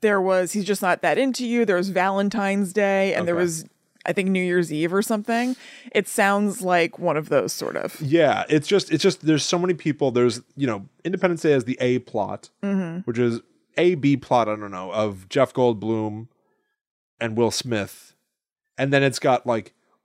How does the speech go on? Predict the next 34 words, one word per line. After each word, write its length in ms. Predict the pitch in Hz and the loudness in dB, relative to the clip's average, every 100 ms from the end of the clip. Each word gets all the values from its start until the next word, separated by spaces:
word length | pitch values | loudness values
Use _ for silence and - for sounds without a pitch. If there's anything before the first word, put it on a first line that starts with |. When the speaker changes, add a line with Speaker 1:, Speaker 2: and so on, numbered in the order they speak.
| - | -8
Speaker 2:
the 180 | 107 104 | -4 -2
C 360 | - - 127 | -2 0 0
plot 520 | 131 - 151 151 156 - _ _ | 0 0 2 4 2 -4 _ _
of 200 | 120 98 | -4 -2
Will 200 | 101 131 | 2 2
Smith's 560 | 117 - 120 123 - - - _ _ _ - | 2 -2 0 -2 -4 -10 -14 _ _ _ -16
wife, 340 | 98 117 147 | -4 -2 -2
Vivica 480 | 123 123 131 131 123 | -2 -2 -2 0 0
A. 40 | |
Speaker 1:
Yeah, 280 | 151 190 165 | 2 2 0
Speaker 2:
Fox, 280 | 180 185 - | -2 -8 -8
Speaker 1:
mm-hmm. 400 | 208 208 190 214 | -4 -4 -4 -8
Speaker 2:
and 80 | 123 | -6
then 80 | 135 | -4
the 60 | 127 | -4
D 300 | 95 135 151 | -2 -2 -2
plot 400 | - 170 165 - | -2 0 0 2
of 220 | 127 101 | 0 2
Jeff 220 | 131 135 | 0 0
Goldblum's 480 | - 135 143 139 101 | 2 2 2 0 -2
dad, 600 | 87 101 104 156 190 185 - - - | -4 -4 0 2 2 -2 -6 -16 -12
and 80 | 135 | -4
Speaker 1:
Oh, 40 | - | 0
Speaker 2:
then 60 | 359 | 0
the 80 | 381 | 0
Speaker 1:
yeah. 440 | 381 370 262 - | 0 2 2 0
Speaker 2:
E 40 | |
plot 320 | 196 190 190 - | 0 0 0 -2
of 240 | 139 120 104 | -2 -2 -4
Randy 420 | 104 123 151 143 | -4 -2 -2 -4
Quaid, 720 | - - 185 185 196 202 190 - _ - | -10 -6 -2 0 0 0 -4 -8 _ -4
and 80 | |
then 100 | 156 | -2
the 140 | 147 | 0